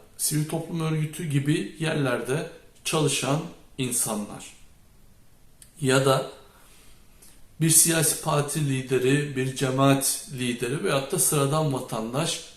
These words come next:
hükümete muhalif ve hükümet istifa diyenler ya da bir inanca, bir mezhebe veyahut da etnik bir kökene sahip olup bunlarla ilgili, bu,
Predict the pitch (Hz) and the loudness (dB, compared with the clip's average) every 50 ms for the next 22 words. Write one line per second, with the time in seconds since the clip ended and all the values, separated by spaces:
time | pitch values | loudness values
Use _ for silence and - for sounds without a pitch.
0 | - - - 165 147 - - 139 120 113 113 - 156 156 147 139 131 120 117 120 | -20 -8 -4 -4 -2 -2 -2 -4 -4 -4 -6 -6 -4 -2 0 0 2 0 0 -2
1 | 147 160 - - 147 156 160 156 - - - - - - 156 - - 131 113 120 | -2 -4 -2 -2 -2 -2 -2 -4 -8 -14 -20 -20 -10 -10 -8 -4 -4 -4 0 0
2 | 143 151 151 - - - - - - - - - - - 147 127 - - 107 110 | 0 -2 -2 -6 -14 -20 -20 -20 -10 -2 2 2 2 2 0 -2 -2 -2 0 2
3 | 135 151 151 151 - - - - - - - _ - 143 123 110 107 104 101 98 | 2 2 2 0 -6 -16 -20 -20 -20 -20 -20 _ -4 -2 -2 -2 -4 -6 -8 -10
4 | 90 87 - - - - - - - - - 147 123 139 175 175 180 180 185 185 | -12 -14 -14 -16 -16 -18 -20 -20 -20 -16 -6 0 2 4 4 6 6 6 4 4
5 | 190 - - - - - - - - - - - - - - 139 135 143 175 190 | 2 -6 -14 -20 -20 -20 -20 -20 -20 -20 -20 -20 -20 -8 -4 -2 0 2 4 4
6 | 190 190 - - - - - - - - - - - - - - _ - - - | 4 4 2 -2 -8 -12 -16 -20 -20 -20 -20 -20 -20 -20 -20 -20 _ -20 -20 -4
7 | - 151 156 156 151 151 151 151 143 156 151 151 151 151 147 135 139 151 147 139 | 0 2 2 4 4 4 4 4 4 4 2 2 2 2 0 2 2 2 2 2
8 | 127 127 135 135 135 - - - 147 147 143 143 143 151 156 156 - - - - | 0 0 0 2 2 2 4 6 4 6 6 6 4 4 2 0 -6 -12 -18 -20
9 | - - - - 147 143 139 - - - - - 139 - - - 165 - - 156 | -20 -20 -2 2 2 2 2 0 -4 -4 -4 -4 -6 -6 -6 -10 -12 -8 -2 -2
10 | 147 135 - - 135 - 156 143 139 139 135 - - 135 135 151 170 151 147 135 | -2 -2 -2 -4 -4 -2 0 0 0 2 0 0 0 0 2 2 2 2 2 2
11 | 120 123 - - - - - - - - - - - - - 170 208 202 202 202 | 0 0 -6 -12 -16 -20 -20 -20 -20 -20 -20 -20 -20 -10 2 2 2 2 2 0
12 | - 170 156 156 165 180 196 185 165 147 131 131 127 123 120 110 110 113 113 123 | -2 0 2 4 6 6 6 4 4 2 2 0 -2 -4 -8 -6 -6 -6 -4 -4
13 | 147 185 196 190 190 | -2 0 0 -2 -2